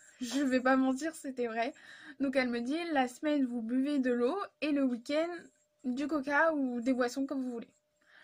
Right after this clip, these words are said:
Là-dessus, ok. À part exceptionnellement des anniversaires ou voilà, des trucs exceptionnellement. Euh, donc, j'ai fait ça.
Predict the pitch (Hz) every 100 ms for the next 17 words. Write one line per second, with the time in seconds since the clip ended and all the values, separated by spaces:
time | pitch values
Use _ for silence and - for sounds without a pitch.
0 | _ 226 226 - 302 247 208 _ 240 247
1 | 302 294 262 262 254 247 247 254 294 254
2 | 240 226 220 240 285 294 294 269 240 226
3 | 220 233 208 208 - _ - - - 233
4 | 254 294 277 226 262 277 269 269 262 254
5 | 233 214 - - - - - - - -
6 | 254 247 254 254 254 247 370 381 311 349
7 | 311 - 269 -